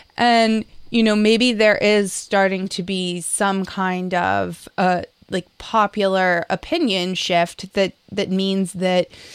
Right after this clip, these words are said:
that there will be more groups that stand up to China. Because really, whether or not the World Tennis Association or the N B A or whoever stands up to China is about whether the American people care about it. Because even though, obviously, the Chinese market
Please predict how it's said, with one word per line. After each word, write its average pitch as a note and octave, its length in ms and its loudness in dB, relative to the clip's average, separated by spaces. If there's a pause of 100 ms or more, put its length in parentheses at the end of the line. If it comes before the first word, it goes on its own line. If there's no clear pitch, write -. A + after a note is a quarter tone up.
(420)
that G3+ 200 2
there G#3+ 140 4
will A#3+ 220 6
be A3+ 100 4
more F3+ 220 0
groups E3 300 -4
that - 120 -10
stand F3+ 240 -6
up F3 60 -12
to F3+ 100 -8
China. F3 260 -6
Because D4+ 300 2
really, G#4+ 300 4
whether C4+ 240 6
or - 40 4
not A#3 200 2
the A3+ 80 4
World G#3+ 240 2
Tennis G#3+ 260 -2
Association F#3+ 800 -2
or F3+ 80 -2
the F#3 120 -2
N F#3+ 140 0
B F#3+ 160 0
A F#3 140 2
or F3+ 60 2
whoever F#3+ 340 2
stands F#3+ 260 -6
up F#3 80 -6
to F#3+ 80 -8
China E4+ 460 0
is G#3 120 2
about G3 380 2
whether F#3+ 260 2
the F3 160 -4
American E3+ 380 0
people F3 260 -6
care - 220 -8
about - 220 -2
it. - 80 -8
Because G#3+ 360 0
even C#4 320 0
though, G#3+ 340 4
obviously, G3 500 -2
the F3 100 -6
Chinese F#3+ 420 -6
market F3+ 320 -4